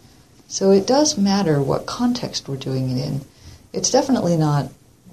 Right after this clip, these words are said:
you know, it's not unskillful to have that kind of joy while hiking. And if you do, please, you know, ag-, you know, appreciate it <laughs> and take it into the system, 'cause it's very nourishing.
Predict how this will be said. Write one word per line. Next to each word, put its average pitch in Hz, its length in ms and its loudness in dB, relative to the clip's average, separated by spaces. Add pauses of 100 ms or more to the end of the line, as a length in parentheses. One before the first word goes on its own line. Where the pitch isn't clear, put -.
(240)
you 160 80 -8
know, 147 80 -2
it's 147 180 -4
not 165 260 -4
unskillful 208 840 -2
to 139 400 -2
have 147 240 0
that 135 200 -2
kind 143 180 -2
of 135 120 -4
joy 143 340 0
while 135 200 0
hiking. 147 480 0
And 143 80 0
if 156 140 -2
you 175 60 2
do, 185 280 6
please, 196 540 2 (300)
you 160 80 -2
know, 147 240 2
ag-, - 340 -2
you 117 120 -2
know, 147 260 6
appreciate 170 600 4
it 120 140 4
<laughs> 175 200 2
and 151 320 2 (200)
take 196 220 4
it 165 80 4
into 165 220 4
the 147 80 2
system, 160 360 2
'cause 151 140 -2
it's 147 100 -4
very 175 220 4
nourishing. 147 640 0